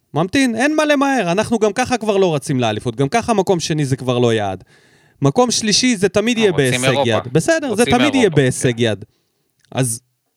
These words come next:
Speaker 1: בוא, בוא רגע נעשה חישוב מסלול מחדש לפני שאנחנו פה, אה,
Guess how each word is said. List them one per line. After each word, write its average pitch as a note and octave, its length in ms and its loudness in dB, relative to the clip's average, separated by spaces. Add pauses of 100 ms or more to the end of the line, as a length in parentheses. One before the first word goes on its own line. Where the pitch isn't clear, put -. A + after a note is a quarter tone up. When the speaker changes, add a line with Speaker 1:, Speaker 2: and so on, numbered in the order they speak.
(120)
Speaker 1:
בוא, G3+ 800 2
בוא G3 320 0
רגע G3+ 180 -2
נעשה F#3+ 320 -2
חישוב G3+ 280 -4
מסלול G3 280 0
מחדש F3+ 380 0
לפני F3+ 200 -2
שאנחנו E3+ 500 -2
פה, D3 400 2
אה, A#2 240 -2